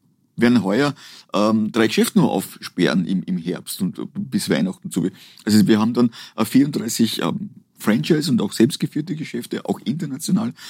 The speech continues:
Äh, also wir wachsen, das ist irr. Also ich muss eigentlich jetzt manchmal sagen, es darf nicht zu schnell gehen. Und das Schöne ist, zu sagen, "Na der, der tut sich leicht." Äh, ja, jetzt.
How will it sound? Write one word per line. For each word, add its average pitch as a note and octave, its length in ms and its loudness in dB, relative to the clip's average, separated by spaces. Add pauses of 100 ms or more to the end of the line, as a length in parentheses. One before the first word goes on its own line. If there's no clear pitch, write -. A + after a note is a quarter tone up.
(240)
Äh, F2+ 120 0 (360)
also F2+ 280 0 (400)
wir G#2+ 180 6
wachsen, A2 340 0
das C3 180 -2
ist - 220 -4
irr. F3 180 4
Also G#2 180 -2 (640)
ich A2 200 -8
muss C#3+ 220 -2
eigentlich A#2+ 300 2
jetzt B2 240 -4
manchmal G#2+ 320 0
sagen, - 380 -2
es - 120 -8
darf - 240 -10
nicht - 140 -18
zu G#2+ 100 -6
schnell A2+ 260 -4
gehen. - 360 -8 (640)
Und G#2+ 120 0
das A2 80 4
Schöne A2+ 280 4
ist, C3 180 -4 (340)
zu - 120 0
sagen, G#2 300 2
"Na A2 100 0
der, F#2 340 -4
der G#2+ 160 -2
tut G2 160 -2
sich - 140 2
leicht." - 200 0 (440)
Äh, - 80 -16 (560)
ja, D#2+ 180 -10
jetzt. F2+ 640 -4